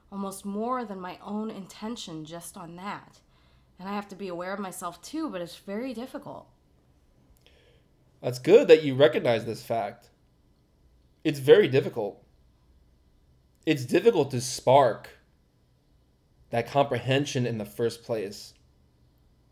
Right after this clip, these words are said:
Speaker 2: It's difficult to maintain it.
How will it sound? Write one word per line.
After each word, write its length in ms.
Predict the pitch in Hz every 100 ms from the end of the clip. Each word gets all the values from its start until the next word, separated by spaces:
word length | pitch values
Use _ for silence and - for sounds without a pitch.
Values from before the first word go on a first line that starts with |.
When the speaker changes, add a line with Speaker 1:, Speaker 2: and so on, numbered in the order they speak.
| _ _ _ _ _ _ _ _ _ _ _
Speaker 2:
It's 200 | 147 120
difficult 380 | 131 139 131 127
to 80 | 120
maintain 440 | 110 104 104 117 131
it. 220 | 87